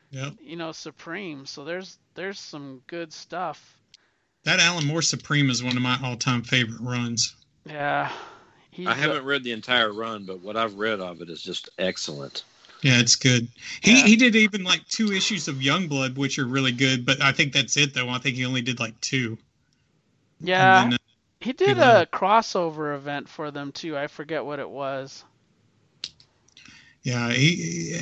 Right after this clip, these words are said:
Speaker 1: his, his Wildstorm stuff's good. I mean, I, most of that Alan Moore stuff in that era, it, it, I, I really like.
Speaker 2: Yeah, Warren Ellis did
Speaker 1: Yep.
Speaker 2: a lot of Stormwatch. So I have a full run of that, too, Stormwatch, and I still need to work on my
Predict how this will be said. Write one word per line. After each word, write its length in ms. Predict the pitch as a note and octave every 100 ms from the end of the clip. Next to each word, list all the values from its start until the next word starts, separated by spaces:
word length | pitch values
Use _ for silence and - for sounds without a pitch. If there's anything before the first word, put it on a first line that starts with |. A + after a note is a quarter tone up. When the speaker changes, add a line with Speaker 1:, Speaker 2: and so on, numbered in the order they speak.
| -
Speaker 1:
his, 280 | G3 A3+ E3+ -
his 200 | - G#3
Wildstorm 600 | C3+ D3 F3 E3 - C#3+
stuff's 280 | - D3+ C#3
good. 500 | - D3+ D3 D3 C#3+ D#3+
I 80 |
mean, 220 | D3 C#3+ D3
I, 280 | F3 F3 F#3
most 260 | G3+ A#3 -
of 120 | D3
that 60 | C#3+
Alan 200 | C#3 C3+
Moore 180 | C3
stuff 300 | B2 - B2
in 60 | C3
that 180 | B2 B2
era, 240 | B2 B2+
it, 80 | B2+ E3
it, 1160 | D3 - - - D#2 - G3 - - D3 C#3+
I, 100 | C#3+ C#3+
I 220 | C#3 C#3
really 260 | C3+ B2+ A#2+
like. 300 | B2 B2 B2
Speaker 2:
Yeah, 180 | F3 E3+
Warren 400 | E3 F3 E3 D3+
Ellis 800 | D3 D3+ D#3 C#3+ - - - - _ _ _ -
did 100 | C#3
Speaker 1:
Yep. 60 | C#3
Speaker 2:
a 40 |
lot 280 | C#3+ D3 D3+
of 100 | C#3
Stormwatch. 840 | - - D3 D3 D3 D3 C#3+ - - -
So 120 | - G#3
I 60 |
have 120 | C4+
a 80 | C4+
full 300 | - F3 F3
run 200 | E3+ E3+
of 120 | D#3
that, 400 | C#3+ D#3 D#3+ D3+
too, 240 | - D#3+ D3+
Stormwatch, 840 | - - D#3 D#3 D3+ D#3 D3+ -
and 320 | D3 C#3 C3+ - _ _ _ _ _ _
I 40 | -
still 260 | - F4
need 180 | A#3 A3
to 100 | F#3
work 260 | E3+ F#3 F#3
on 140 | E3+
my 280 | D#3+ D3+